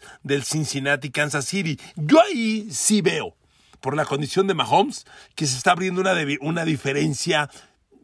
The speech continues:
mm, respetable, considerable, que llama la atención para Cincinnati. Pero mañana hablamos de eso.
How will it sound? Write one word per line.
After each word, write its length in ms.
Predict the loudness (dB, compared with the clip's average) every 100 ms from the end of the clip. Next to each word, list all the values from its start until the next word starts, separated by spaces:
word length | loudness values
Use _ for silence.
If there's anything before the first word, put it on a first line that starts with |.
| -14
mm, 840 | -4 0 2 2 0 -4 -6 -4
respetable, 760 | 0 0 0 0 2 2 2 -2
considerable, 800 | -2 0 0 2 4 4 4 -2
que 160 | -2 2
llama 240 | 2 2
la 80 | -2
atención 540 | -6 -6 -2 -2 -4 -8 -20 -20 -4
para 220 | 2 2
Cincinnati. 580 | 0 -4 -4 -2 -4 -4
Pero 220 | 2 4
mañana 260 | 4 4 4
hablamos 320 | 2 -2 -4
de 120 | -4
eso. 220 | -8 -10